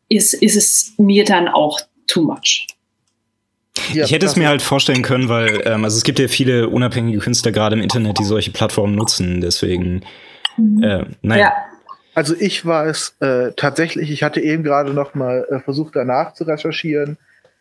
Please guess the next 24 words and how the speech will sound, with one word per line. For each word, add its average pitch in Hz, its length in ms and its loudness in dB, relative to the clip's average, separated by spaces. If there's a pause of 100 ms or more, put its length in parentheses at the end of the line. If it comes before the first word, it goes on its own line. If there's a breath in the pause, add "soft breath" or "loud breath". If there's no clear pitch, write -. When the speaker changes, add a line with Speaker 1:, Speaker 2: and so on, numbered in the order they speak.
Speaker 2:
Äh, 143 180 2
auf - 240 -2
Deutsch 175 280 2
habe 170 140 0
ich 156 80 -4
sowas 143 260 -2
nicht 175 260 -2
gefunden, 190 720 -2
aber 143 280 0
auf 139 180 -4
Englisch, 170 640 -2 (560)
äh, 139 320 0
habe 147 220 -2
ich - 80 -8
tatsächlich 160 500 -2
einen 143 100 -2
Fall 151 280 0
gefunden 175 540 -2
von 139 240 -4
jemand, 165 520 -2 (460 soft breath)
der 139 340 2 (140)
serialisiert, 143 1000 0 (360 loud breath)
also 139 440 2 (120)
im, 123 460 -2